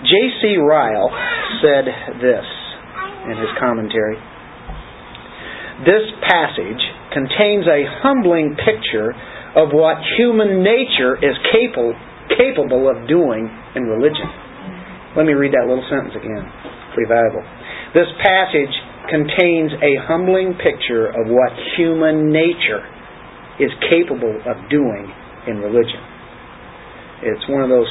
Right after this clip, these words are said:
scriptures I think that we need to pay attention to thoroughly.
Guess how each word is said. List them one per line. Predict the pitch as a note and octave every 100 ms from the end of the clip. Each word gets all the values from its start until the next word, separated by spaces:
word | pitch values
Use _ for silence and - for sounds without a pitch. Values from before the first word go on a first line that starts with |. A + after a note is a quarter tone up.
| -
scriptures | D3 C#3+ B2 A2+ A2+
I | G#2+ G#2+
think | E3+ F3
that | A#2+
we | C3
need | C#3 C#3
to | B2+
pay | - C3+ B2+
attention | - - F3 F3+ A#2+ A2+ A2
to | A#2 A2 A2+ A2+ - - - -
thoroughly. | F3 B2+ G2 -